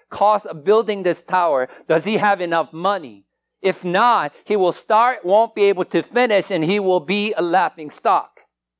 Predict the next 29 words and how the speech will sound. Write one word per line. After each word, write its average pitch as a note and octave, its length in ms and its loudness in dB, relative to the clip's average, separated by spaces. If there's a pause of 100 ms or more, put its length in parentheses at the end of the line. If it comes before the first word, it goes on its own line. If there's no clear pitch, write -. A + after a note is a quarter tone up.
(120)
Jesus - 260 -20
said. - 120 -20 (1500)
And E3 120 -4
then C4+ 140 4
he C4+ 100 -8
goes, D3 460 -2 (840)
"Count G3 280 -4
your A#3 100 -2
costs. A#3 680 -2 (920)
Like E3+ 200 0
a A3 60 0
man A#3+ 240 0
who G#3 120 0
is G#3 120 -4
deciding G#3+ 460 -4
to G#3 100 -6
go G#3 180 2
to G3+ 60 0
war A3 400 2
or G#3 180 2
make F#3+ 320 -4
peace A#3 340 -6
with G3+ 160 0
his F3 200 -2
enemy." G#3+ 640 0 (2000)
He A3 140 0
has A3 300 2
to - 100 -12
calculate. A3+ 800 -2